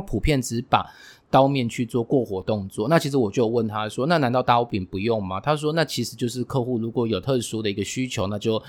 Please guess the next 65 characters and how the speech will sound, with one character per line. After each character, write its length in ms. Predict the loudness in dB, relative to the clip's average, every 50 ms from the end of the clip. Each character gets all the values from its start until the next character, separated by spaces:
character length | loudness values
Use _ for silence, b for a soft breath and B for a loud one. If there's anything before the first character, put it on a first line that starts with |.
| B B B _
可 160 | -4 0 0
以 80 | 0 0
一 160 | 0 -2 -2
起 220 | -2 -4 -6 -6
回 260 | -8 -8 -10 -10 -10
货。” 220 | -10 -8 -8 -6 -4
那 80 | -4 -4
听 140 | -2 -2 -2
这 60 | 0
个 60 | -2
也 140 | -2 -2 -4
是 140 | -6 -8 -12
屁 260 | -10 -8 -6 -6 -6
话， 260 | -6 -6 -6 -6 -6 -8
你 40 | -12
就 120 | -12 -12
知 160 | -12 -6 0
道 180 | 0 2 2 2
说， 240 | 0 0 0 0 B B B B B
其 100 | 0 2
实 80 | 4 4
你 60 | 6
有 100 | 6 6
要 200 | 6 6 4 4
求 160 | 4 0 -4
他 80 | -4 -4
就 120 | -6 -6
可 120 | -4 -2 -2
以 80 | -2
做， 360 | -2 -4 -2 0 0 0 0 -2
你 120 | -4 -2
没 160 | 0 0 4
要 180 | 4 4 4 4
求 260 | 4 2 -2 -2 -4 -6
他 120 | -6 -6
就 80 | -6 -4
这 120 | -2 -2
样 160 | -2 -4 -6 -4
过。 220 | -2 -2 -2 -2 -4 -6
好， 160 | -6 -6 -2 2
那 160 | 2 2 2 B B B B B B B B
我 100 | -2 2
当 120 | 2 2
然 40 | 2
跟 80 | 2
他 140 | 2 4 4
要 140 | 4 4 2
求 200 | 2 0 -4 -4
说 220 | -4 -4 -4 -2 2
，“那 200 | 2 2 2 2
不 240 | 0 -6 _ -8 -2
管， 240 | -2 -2 -2 -2 -4
那 160 | -2 -2 -2
我 100 | -2 -2
现 140 | -2 -4 -4
在 20 |
就 80 | -4 -4
是 440 | -6 -6 -6 -4 -4 -2 -4 -4 -2
要 280 | 0 2 2 2 0 -2
把 200 | -6 -8 -10 -6
刀 280 | -2 0 0 2 0 -2 -4 -6 -6 -4
面 240 | -2 -2 -2 -2
跟 300 | -2 -2 -2 -2 -4 -6 -8 B B B B -20 -20 -12 _
刀 200 | 2 2 2 2
柄， 280 | 2 0 -2 -2 -2